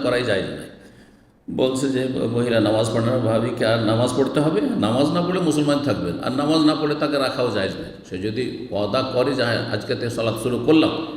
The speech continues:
তাহলে রাখবে, আর না হলে বিদায় করে দিবে। তার বাবাও ভালো না, আর তার স্ত্রীও ভালো না, এই জন্য পারিবারিক আযাব। এগুলো পারিবারিক আযাব।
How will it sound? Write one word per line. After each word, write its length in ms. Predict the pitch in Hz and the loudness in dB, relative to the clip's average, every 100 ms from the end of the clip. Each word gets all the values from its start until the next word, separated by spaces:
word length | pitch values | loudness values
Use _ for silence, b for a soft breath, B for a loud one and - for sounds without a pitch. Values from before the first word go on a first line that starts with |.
| - | -6
তাহলে 240 | - 127 123 | -2 0 0
রাখবে, 420 | 131 - 156 208 | 0 0 2 0
আর 80 | - | 2
না 140 | 135 | 0
হলে 140 | 131 120 | 0 0
বিদায় 240 | 110 98 | 2 0
করে 220 | 87 80 76 | 0 -4 -6
দিবে। 140 | - - B B B B B B B _ - | -10 -14 B B B B B B B _ -2
তার 160 | 110 | 2
বাবাও 500 | 107 110 123 131 147 | 4 4 4 6 6
ভালো 200 | 147 147 | 6 6
না, 140 | 160 190 - - - | 6 2 0 -6 -8
আর 80 | 127 - | -8 -2
তার 180 | 123 113 | -2 0
স্ত্রীও 320 | 113 - 110 | -2 -2 -2
ভালো 280 | 87 82 76 76 | -2 -4 -6 -8
না, 200 | - - | -6 -2
এই 120 | 135 | 0
জন্য 220 | 123 117 - | 2 0 0
পারিবারিক 460 | 101 104 98 98 - | 2 2 2 0 -2
আযাব। 460 | 90 78 - - | -4 -4 -8 -8
এগুলো 160 | - 220 147 | -4 -4 0
পারিবারিক 400 | 160 175 175 208 | 0 0 0 0
আযাব। 240 | 185 | 2